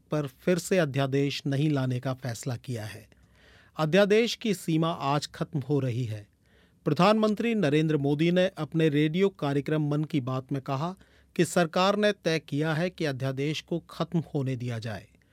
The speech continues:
मोदी ने कहा कि अध्यादेश खत्म हो रहा है, लेकिन तेरह ऐसे बिंदु हैं जिन्हें नियम के तहत लाकर लागू किया जा रहा है। विपक्ष ने सरकार के इस फैसले को अपनी जीत बताया है।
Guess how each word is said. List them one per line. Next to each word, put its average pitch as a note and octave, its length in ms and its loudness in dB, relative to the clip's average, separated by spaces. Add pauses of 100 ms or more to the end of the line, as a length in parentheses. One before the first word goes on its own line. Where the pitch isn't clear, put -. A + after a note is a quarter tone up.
(440)
मोदी F#3 320 4
ने B3+ 120 0
कहा G#3+ 340 4
कि G#3 220 -4
अध्यादेश D3+ 680 0
खत्म E3 240 0
हो E3+ 220 2
रहा F3 300 2
है, G3 120 -6 (580)
लेकिन F3 500 2 (200)
तेरह F3 240 4
ऐसे F3 360 4
बिंदु C#3+ 360 0
हैं F#3 200 -4 (140)
जिन्हें C#3 320 0
नियम E3 380 2
के F3+ 120 -2
तहत D3 380 -4
लाकर C#3 360 -2
लागू B2+ 340 -2
किया A#2+ 280 -4
जा A#2+ 160 -6
रहा B2+ 260 -4
है। A#2 160 -8 (760)
विपक्ष D#3 400 2
ने A3+ 200 0
सरकार D3 500 -2
के D#3+ 180 0
इस - 140 -4
फैसले D#3 440 -2
को F3 220 0
अपनी D3 380 -2
जीत C3 280 -4
बताया A#2 440 -6
है। G#2+ 200 -12